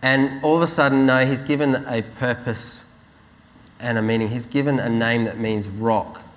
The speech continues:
solid, foundation. And see,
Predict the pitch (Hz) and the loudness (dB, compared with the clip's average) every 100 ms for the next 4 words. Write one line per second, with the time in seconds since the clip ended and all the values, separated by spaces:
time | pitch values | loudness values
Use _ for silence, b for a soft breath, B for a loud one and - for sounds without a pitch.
0 | - _ - - - 123 113 101 92 - | -20 _ -8 -4 -2 0 0 -2 -6 -12
1 | - 123 113 113 107 110 110 - 85 85 | -10 -6 -4 -2 -2 -2 -4 -8 -10 -14
2 | - - B B B B B B B B | -20 -20 B B B B B B B B
3 | B 131 135 - 156 147 | B -2 2 2 4 2